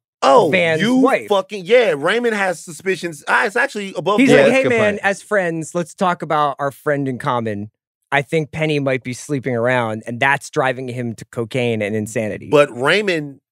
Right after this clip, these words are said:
Speaker 1: in that scene, I think is insinuating that
Speaker 2: Oh, he's
Speaker 1: Dennis is
Speaker 2: definitely fucking
Speaker 1: fucking
Speaker 2: with him.
Speaker 1: Yeah.
Speaker 2: And then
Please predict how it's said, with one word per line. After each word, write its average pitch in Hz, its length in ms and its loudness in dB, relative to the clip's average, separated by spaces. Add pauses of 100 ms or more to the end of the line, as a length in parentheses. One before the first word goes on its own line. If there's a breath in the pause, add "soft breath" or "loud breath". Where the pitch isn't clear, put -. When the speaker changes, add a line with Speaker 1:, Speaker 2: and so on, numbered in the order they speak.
(180)
Speaker 1:
in 156 160 -4
that 143 220 0
scene, 147 640 -4 (180)
I 135 140 2
think 160 360 -6
is 139 160 -6
insinuating 120 1120 -4 (680)
that 113 240 -2
Speaker 2:
Oh, 101 40 -20
he's 98 80 -20
Speaker 1:
Dennis 202 260 6
is - 80 0
Speaker 2:
definitely 320 340 4
fucking 247 220 2
Speaker 1:
fucking 175 180 -2
Speaker 2:
with 147 140 0
him. 139 180 -4
Speaker 1:
Yeah. 202 140 2
Speaker 2:
And 190 100 2
then 196 240 0